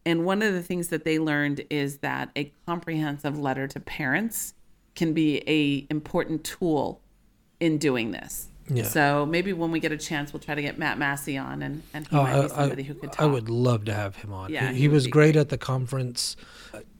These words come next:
Speaker 2: what was that, two or three years ago?
Speaker 1: Yeah, the K twelve conference.
Speaker 2: Yeah, he, he was
Speaker 1: So
Speaker 2: great there. And again, when we talked to him then, they were opening a new school where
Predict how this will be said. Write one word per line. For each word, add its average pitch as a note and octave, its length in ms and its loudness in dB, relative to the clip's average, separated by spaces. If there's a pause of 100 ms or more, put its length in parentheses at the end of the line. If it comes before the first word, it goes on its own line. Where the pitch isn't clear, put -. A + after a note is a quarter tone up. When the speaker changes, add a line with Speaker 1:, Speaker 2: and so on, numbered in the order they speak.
(140)
Speaker 2:
what C3+ 100 0
was A2+ 120 0
that, A2 180 -8
two C3 140 0
or B2+ 80 4
three C3 200 0
years C3 280 2
ago? C3+ 280 0
Speaker 1:
Yeah, C#3+ 160 4
the D3 100 -4
K D3 160 -2
twelve C#3+ 360 -6
conference. D3 460 -8
Speaker 2:
Yeah, G#2+ 240 -4 (220)
he, D3+ 140 -4
he C#3+ 180 2
was D3 160 6
Speaker 1:
So D3+ 100 0
Speaker 2:
great C#3 320 2
there. B2+ 380 2
And A#2+ 380 -2 (580)
again, D3+ 560 6 (260)
when D3+ 260 6
we D#3+ 100 6
talked F3 320 -2
to G#3 100 4
him D3 180 6
then, C3+ 400 4 (540)
they C#3+ 200 2
were C3+ 400 0
opening D#3 440 6
a D3 60 4
new C#3+ 180 2
school C#3+ 680 2
where C3+ 340 2